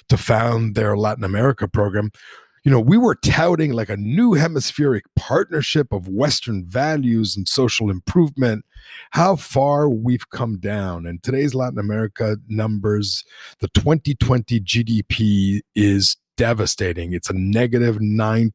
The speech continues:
point one growth with two-digit declines in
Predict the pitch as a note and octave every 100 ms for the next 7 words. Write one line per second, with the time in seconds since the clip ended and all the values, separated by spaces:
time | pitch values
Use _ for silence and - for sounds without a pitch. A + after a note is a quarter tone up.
0 | - A2+ G2+ F#2+ G#2+ G#2 G2+ F#2+ F2+ F#2+
1 | F#2+ F#2 G2 - - - - F#2+ - -
2 | D3+ C3+ A#2 G2+ G#2 G2 - A2 G2+ G2
3 | F#2 F#2 F2+ F2+